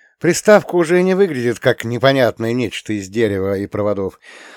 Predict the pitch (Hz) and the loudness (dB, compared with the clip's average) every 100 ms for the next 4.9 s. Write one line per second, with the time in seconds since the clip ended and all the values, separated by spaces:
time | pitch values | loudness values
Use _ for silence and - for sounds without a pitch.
0 | - 185 190 165 143 - 151 143 131 131 | -4 -2 2 4 4 6 6 8 4 0
1 | 135 131 113 110 104 117 143 160 190 185 | 0 0 0 -2 -4 -6 -4 -4 -2 -4
2 | 175 139 - 151 170 190 170 - 117 117 | -4 -6 -2 0 0 -2 -2 -4 -2 -4
3 | - 170 175 165 156 139 - 156 147 - | -2 -2 -2 -2 -4 -4 -2 -2 -2 -8
4 | - 101 95 107 143 143 - 123 | -8 -8 -4 -4 -2 -4 -4 -4